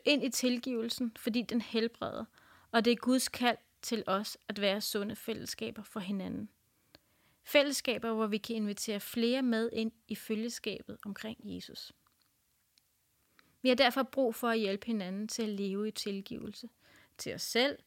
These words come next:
til at give tilgivelse og bede om tilgivelse. Det er altså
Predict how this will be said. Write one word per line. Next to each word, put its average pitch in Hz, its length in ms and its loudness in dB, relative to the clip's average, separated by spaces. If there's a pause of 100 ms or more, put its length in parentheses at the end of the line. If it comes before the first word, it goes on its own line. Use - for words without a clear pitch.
(540)
til 196 120 -2
at 170 160 -2
give 240 180 2
tilgivelse 220 760 -2 (180)
og 233 100 -4
bede 226 480 2
om 214 100 0
tilgivelse. - 720 -6 (2000)
Det 262 60 8
er 247 40 12
altså 262 220 6